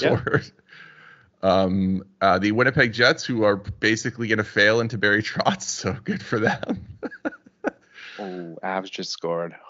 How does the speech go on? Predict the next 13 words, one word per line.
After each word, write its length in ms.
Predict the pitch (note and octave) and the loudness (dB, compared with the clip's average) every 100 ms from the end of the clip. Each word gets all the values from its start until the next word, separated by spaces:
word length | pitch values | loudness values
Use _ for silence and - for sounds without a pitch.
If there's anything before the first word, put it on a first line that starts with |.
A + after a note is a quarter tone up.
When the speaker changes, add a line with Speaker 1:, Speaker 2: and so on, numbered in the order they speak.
| - | -12
Speaker 1:
<laughs> 680 | - - - - _ _ _ | -10 -10 -14 -18 _ _ _
Sorry. 360 | - A2 F#2+ | 2 4 4
Speaker 2:
Whoa. 200 | F#2 E2 - - - - | 2 2 -4 -12 -16 0
Speaker 1:
Nick 140 | B2+ | 2
Houston 340 | G2+ B2+ - D3 | 6 6 8 4
Speaker 2:
And 60 | |
Speaker 1:
again. 400 | B2+ A2+ A2+ A2+ - | 2 0 0 -2 -8
<laughs> 80 | - | -2
Speaker 2:
oh, 560 | C#4 - G#4 G#2 G2+ F2 | -2 -2 0 4 6 4
jeez. 540 | E2 F2+ F2 F2 - | -2 -6 -4 -6 -6
He's 140 | F#2+ | -4
gonna 380 | G#2+ - G2 F#2+ | 2 2 2 2
get 180 | G2 F#2+ | 2 2